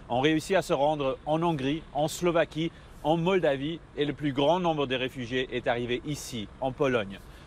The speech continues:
On nous a dit que l'attente pour traverser ce passage frontalier était parfois de vingt-trois heures. On est ici à la frontière de Medica,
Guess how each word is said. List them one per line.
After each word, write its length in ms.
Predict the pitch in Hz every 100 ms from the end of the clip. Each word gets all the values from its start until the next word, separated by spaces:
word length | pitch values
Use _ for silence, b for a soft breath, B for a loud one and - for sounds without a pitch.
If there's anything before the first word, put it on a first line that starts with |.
| B 110
On 80 |
nous 220 | 127 131 143
a 60 |
dit 140 | 135 170
que 80 |
l'attente 400 | 147 127 160 165
pour 220 | - 135 -
traverser 500 | 135 123 - 143 131
ce 220 | - 190
passage 560 | - 165 - 160 147
frontalier 500 | - 147 139 127 147 -
était 260 | 131 156
parfois 500 | 151 147 - 139 143 - B - 120
de 60 |
vingt-trois 720 | 117 113 160 160 - 135 113
heures. 180 | 104 98 - - -
On 80 | 143
est 140 | 160
ici 180 | 165 226
à 40 |
la 100 | 180
frontière 360 | - 160 185 160
de 100 | 143
Medica, 560 | 135 165 135 110 101